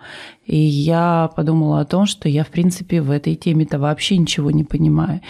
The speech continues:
И тема для меня показалась актуальной и интересной. Я устроилась для того, чтобы под-, поднабраться опыта, изучить этот вопрос. Я устроилась в государственную организацию.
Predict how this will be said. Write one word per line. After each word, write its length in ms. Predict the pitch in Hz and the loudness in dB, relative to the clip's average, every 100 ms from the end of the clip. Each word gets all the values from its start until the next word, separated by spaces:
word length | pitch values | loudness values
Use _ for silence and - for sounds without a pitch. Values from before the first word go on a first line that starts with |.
| - - | -18 -8
И 80 | - | -6
тема 260 | 160 196 196 | 0 2 2
для 140 | 175 | 4
меня 240 | 160 160 | 4 4
показалась 580 | 170 - 170 160 165 160 | 0 -2 -2 0 0 -2
актуальной 480 | 160 - 175 185 175 | -6 -2 0 2 2
и 40 | |
интересной. 680 | 156 147 170 156 143 - - _ _ _ - | 2 0 0 0 0 -6 -12 _ _ _ 0
Я 280 | 202 196 | 2 2
устроилась 640 | 185 180 - 190 185 165 156 | 2 -2 0 2 2 2 4
для 160 | 170 | 2
того, 240 | 160 160 156 | 2 0 -2
чтобы 220 | - 135 | -4 -6
под-, 200 | 135 - _ | -6 -8 _
поднабраться 720 | 156 143 160 151 147 147 - | -2 2 2 2 0 -2 0
опыта, 460 | 143 226 247 247 160 | 2 2 0 -2 0
изучить 480 | 143 139 139 220 233 | 2 0 2 0 0
этот 260 | 233 208 | -2 -2
вопрос. 420 | 208 202 185 185 | -2 -2 0 0
Я 180 | - 202 | 0 2
устроилась 480 | 254 233 - 196 190 | 2 0 0 2 0
в 20 | |
государственную 680 | 151 156 160 170 160 165 156 | -2 -2 -2 -4 -4 -2 0
организацию. 840 | 160 147 151 151 156 139 - - | 0 0 2 2 2 -2 -6 -12